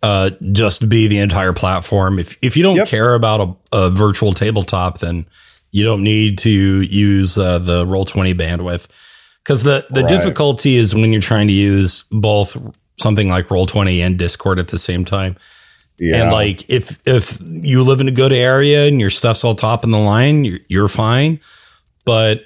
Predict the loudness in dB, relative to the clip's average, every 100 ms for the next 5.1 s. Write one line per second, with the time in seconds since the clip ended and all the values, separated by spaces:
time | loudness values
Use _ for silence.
0 | -2 0 0 -2 0 2 2 2 0 -4
1 | -10 -4 -2 0 2 2 2 0 0 0
2 | 0 0 0 0 0 0 2 2 2 2
3 | 0 -2 -2 0 2 2 0 -6 -4 0
4 | 0 0 2 2 0 0 0 2 2 2
5 | -2